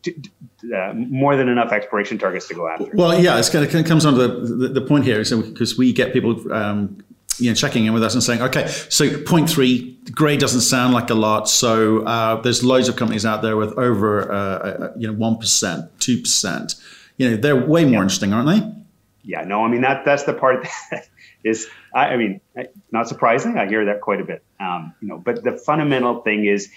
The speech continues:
Speaker 1: you want to mine to make money and make cash flow. And so, you know, the great thing about these large scale, low grade deposits is,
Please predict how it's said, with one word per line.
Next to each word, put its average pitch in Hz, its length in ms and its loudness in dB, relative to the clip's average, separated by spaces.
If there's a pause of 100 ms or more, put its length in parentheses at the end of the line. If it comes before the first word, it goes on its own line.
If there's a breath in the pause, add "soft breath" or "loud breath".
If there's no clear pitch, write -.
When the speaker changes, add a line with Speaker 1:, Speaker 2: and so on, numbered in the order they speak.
(220 loud breath)
Speaker 1:
you 107 120 -2
want 117 320 0
to 120 80 -4
mine 113 720 0
to - 140 -6
make 98 280 -4
money 92 400 -6
and 92 180 -10
make 92 200 -8
cash 90 300 -6
flow. 82 340 -14
And 87 140 -18
so, 95 420 0 (260 loud breath)
you 95 100 -8
know, 92 60 -8
the 98 100 -8
great 117 320 -2
thing 117 260 0
about 98 340 -2
these 95 240 -4
large 95 400 0
scale, 98 300 -2
low 95 180 -2
grade 98 220 -4
deposits 101 640 -4
is, 95 200 -8